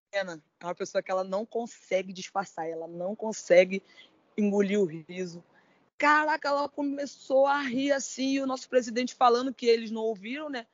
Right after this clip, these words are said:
Mas eu ouvi, a Lorena ouviu, que a Lorena tava do lado da pessoa, não vou falar a minha companheira. A Nazinha também ouviu, e teve umas meninas assim que tava também do lado que ouviu. Caraca, e a gente segurando o riso, nosso presidente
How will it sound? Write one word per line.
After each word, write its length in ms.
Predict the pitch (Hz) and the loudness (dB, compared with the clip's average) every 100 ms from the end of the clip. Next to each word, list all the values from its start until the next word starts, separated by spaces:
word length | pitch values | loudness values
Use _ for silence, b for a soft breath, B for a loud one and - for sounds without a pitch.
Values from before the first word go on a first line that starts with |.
| _ _ _ | _ _ _
Mas 320 | 175 175 170 | -2 -2 2
eu 140 | 190 240 | 4 4
ouvi, 460 | 254 202 196 240 240 | 4 -2 -10 -6 -4
a 80 | |
Lorena 420 | 202 190 196 208 220 | -2 -4 -4 -4 -6
ouviu, 300 | 185 196 220 | -6 -10 -8
que 100 | 202 | -6
a 40 | |
Lorena 320 | 185 180 175 | -4 -4 -6
tava 260 | 175 180 175 | -6 -4 -4
do 80 | 175 | -2
lado 180 | 170 | -2
da 100 | 175 | -2
pessoa, 360 | 170 180 214 220 | -6 -10 -10 -10
não 80 | 196 | -10
vou 240 | 175 175 _ _ _ _ - | -16 -20 _ _ _ _ -4
falar 280 | 196 180 170 | 0 2 0
a 40 | |
minha 140 | 175 165 | -4 -8
companheira. 720 | 180 170 233 254 226 269 254 _ _ _ _ _ _ - | -8 -6 -4 -4 -4 -4 -6 _ _ _ _ _ _ -4
A 80 | |
Nazinha 420 | 208 214 185 240 262 | 2 2 2 -2 -2
também 320 | 254 247 240 | -2 2 4
ouviu, 440 | 233 185 208 247 | 4 0 -8 -8
e 40 | 247 | 2
teve 220 | 240 226 | 2 2
umas 180 | 233 220 | -6 -4
meninas 420 | 233 226 220 - - | -6 -4 -6 -8 -6
assim 300 | 196 214 202 | -6 -6 -10
que 60 | |
tava 240 | - 196 196 | -4 -2 -2
também 340 | 196 202 190 _ _ _ _ _ - | -2 -4 -8 _ _ _ _ _ 2
do 120 | 220 | 2
lado 300 | 208 202 196 | 4 2 0
que 160 | - 233 | 0 2
ouviu. 300 | 226 214 226 _ _ _ _ _ _ - | 2 -2 -16 _ _ _ _ _ _ -8
Caraca, 540 | 330 339 349 349 - | -4 -2 0 0 0
e 20 | |
a 60 | 320 | -2
gente 200 | 311 - | -2 -4
segurando 420 | 302 285 285 294 | -4 2 2 2
o 40 | |
riso, 240 | 262 269 262 | 0 -2 -2
nosso 240 | 262 - | -4 -4
presidente 720 | 254 254 247 240 254 262 247 | 2 2 2 -2 -2 -6 -10